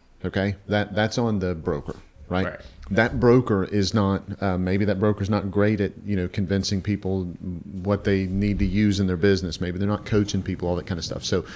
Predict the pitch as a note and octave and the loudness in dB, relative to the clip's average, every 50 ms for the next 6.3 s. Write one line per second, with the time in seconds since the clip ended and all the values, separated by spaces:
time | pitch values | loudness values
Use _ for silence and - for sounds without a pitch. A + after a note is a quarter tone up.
0 | - - - - - - A#2 G#2 G2 G#2+ A#2 B2+ C3 B2 C3 A#2+ A#2 A2 G#2 A2+ | -16 -16 -16 -12 -2 2 2 6 8 8 8 8 8 6 4 2 2 2 2 4
1 | G2+ G2+ G2 - - G2+ F#2 - G2 F#2+ E2+ F2+ F2 E2+ F2 - - F2 D#2 D#2 | 4 4 2 2 0 0 0 0 -2 -2 0 -2 -2 -4 -4 -4 -6 -6 -4 -4
2 | - - D2 - - F#2+ G2 G#2 G2+ G#2 G2+ G#2 F#2+ G2 - G2+ G#2+ G2 G2 F#2+ | -6 -6 -6 -4 0 4 4 6 4 4 2 0 -2 -4 -2 0 0 0 0 0
3 | F2+ G2+ F#2+ F#2+ F2+ E2+ D#2 D#2 E2 D2+ C#2+ C#2 - B1+ - - - - - - | -2 -2 -2 0 -2 -2 -4 -4 -4 -6 -6 -8 -12 -14 -14 -18 -20 -20 -20 -20
4 | - - - _ _ _ - - - A2+ A#2+ D3 G#3+ - - G3+ G3+ F3 D3 C#3 | -20 -20 -20 _ _ _ -6 -2 4 6 6 6 6 4 4 4 4 4 6 6
5 | D3+ D#3+ B2+ G2+ F#2 F2 F2+ D#2 D2 D2 D#2 - - G2 F2 D#2+ D2 C#2+ C#2+ - | 6 6 4 4 4 2 0 -2 -2 -4 -6 -2 0 0 0 0 -4 -6 -6 -6
6 | E2 D#2 - - - - | -8 -8 -8 -12 -14 -16